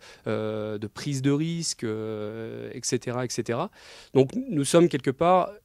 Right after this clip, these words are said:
euh, nous sommes des ambassadeurs de l'armée de terre et à travers nos images, à travers nos films, euh, nous proposons de parler de l'armée de terre, euh, avec un visuel un petit peu différent de ce dont on peut être, euh, enfin,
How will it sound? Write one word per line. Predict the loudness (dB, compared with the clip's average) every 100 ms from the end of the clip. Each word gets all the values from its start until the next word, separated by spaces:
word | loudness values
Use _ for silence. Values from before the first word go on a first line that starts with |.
| -6
euh, | -4 -2 -2
nous | -2
sommes | 4 6
des | 6 8
ambassadeurs | 8 8 4 2 4 4
de |
l'armée | 2 0 -2
de | -2
terre | -4 -6 -10 _ _ -2
et | 0
à | 2 0
travers | 2 2 4 4
nos | 2
images, | 0 -2 -2 -2 -4 -6 -10
à | -12
travers | -8 -4 -2 -2
nos | -2
films, | -2 0 2 0 -4 -20 _ -6
euh, | -4 -4 -4 -2
nous | -2
proposons | 0 2 4 4 0 -2 _ -10
de | -2
parler | 2 4 4
de |
l'armée | 2 0
de | -2
terre, | 0 0 0
euh, | -2 -4 -4 -6 -10 _ 0
avec | 2 4
un | 2
visuel | 2 0 4 4
un | 4
petit | 0 2
peu | 2
différent | 2 -2 0 0 -4 _
de | -6 0 2 0 -2 -6 -6
ce | 0
dont | 2 2
on | 2
peut | 0
être, | 2 0
euh, | -2 -4 -6
enfin, | 0 0